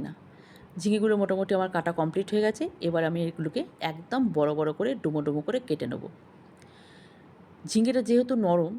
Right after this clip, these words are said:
রান্না করার সময় কিন্তু একদম গলে যায়, যার জন্যই কিন্তু আমি ঝিঙেগুলোকে এই রকম বড় বড় সাইজের কেটে নিচ্ছি, যাতে করে রান্না করার সময় এটা গলে না যায়, একদম গোটা গোটা থাকতে হবে। তো দেখো, ঝিঙেগুলো মোটামুটি কাটা কমপ্লিট হয়ে গেছে। এবার কেটে নেব আলু।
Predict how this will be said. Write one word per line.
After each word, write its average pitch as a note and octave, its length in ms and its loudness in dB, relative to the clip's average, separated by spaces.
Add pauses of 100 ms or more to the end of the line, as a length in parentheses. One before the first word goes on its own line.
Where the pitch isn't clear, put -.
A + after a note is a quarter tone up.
(220)
রান্না E3+ 280 0
করার E3 220 2
সময় F#3+ 240 -6
কিন্তু E3 180 -6 (160)
একদম F3 240 -4 (120)
গলে D#3 260 4
যায়, F#3 140 -2 (420)
যার D#3 220 0
জন্যই G#3 320 -2
কিন্তু D3+ 200 -4 (100)
আমি G3 100 -2 (100)
ঝিঙেগুলোকে D3 520 -2 (160)
এই F#3+ 120 0
রকম E3+ 160 -2 (160)
বড় D#3 200 4
বড় D#3+ 100 4 (120)
সাইজের D3+ 280 -2 (100)
কেটে D3 260 -2
নিচ্ছি, - 260 -10 (560)
যাতে F3 260 0
করে A3 140 2 (140)
রান্না D#3+ 280 0
করার D#3 200 0
সময় G3+ 200 -4
এটা A#3 100 0 (120)
গলে D3 280 2
না C3 40 -4 (120)
যায়, C#3+ 140 -12 (220)
একদম E3 180 -2 (120)
গোটা C#3+ 240 0
গোটা C3+ 240 -2
থাকতে C3+ 280 -10
হবে। B2+ 160 -8 (1200)
তো - 60 0 (100)
দেখো, G#3 180 0 (100)
ঝিঙেগুলো G3 440 0
মোটামুটি F3 320 0
কাটা F3 320 -2
কমপ্লিট D#3+ 320 -2
হয়ে G3+ 160 0
গেছে। G#3 200 -2 (400)
এবার F#3 220 2
কেটে D#3 240 -2
নেব E3 120 -4 (640)
আলু। C3+ 160 -4